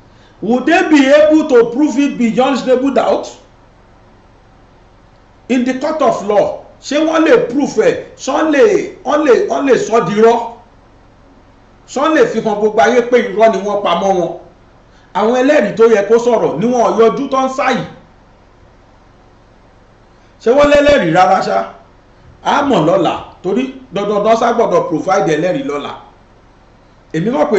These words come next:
next adjournment lẹ́yìn ọ̀la may be judgment. Ó lè jẹ́ court méjì péré ló kù sí ká lọ. Èyí tó a máa lọ lọ́la yìí àti next adjournment. Next adjournment may be judgment day. The way I'm looking at it.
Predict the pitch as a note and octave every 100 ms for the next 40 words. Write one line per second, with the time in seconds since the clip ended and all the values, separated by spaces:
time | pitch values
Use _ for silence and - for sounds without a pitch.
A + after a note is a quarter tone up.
0 | E3+ F3+ B3 E4+ - F#3 G#3 G3+ G3 D#3
1 | D3+ F3 A3+ E3+ E3+ F3 G3+ F#3 - E3+
2 | G3 F#3+ D#3+ C3+ - - _ _ _ -
3 | - - - - - _ _ _ _ _
4 | _ _ _ _ _ _ _ _ _ _
5 | _ - C#4+ D4 G3+ G3 B3 - F3 E3
6 | - E3+ F3+ G3 G3 F#3+ D#3+ D#3+ C#3+ C#3
7 | C3 A#2 - - _ - D3 E3 G#3 G3+
8 | G3+ E3+ F3 F3+ F#3+ D3+ - - F3+ F#3+
9 | - G#3 - - - - D#3+ G#3 G#3 F#3+
10 | D3 C#3+ C3 A2+ - - - _ _ _
11 | _ _ _ _ _ _ F3 B3+ C#4+ G3+
12 | F3 G#3+ A3 - F#3 D#3+ B2 D#3+ D#3 D#3
13 | C#3+ - B2+ - - _ _ _ _ _
14 | _ _ _ _ _ _ _ C#3 E3+ G3+
15 | D3 C#3+ D3 C#3+ A#2 - G#2+ -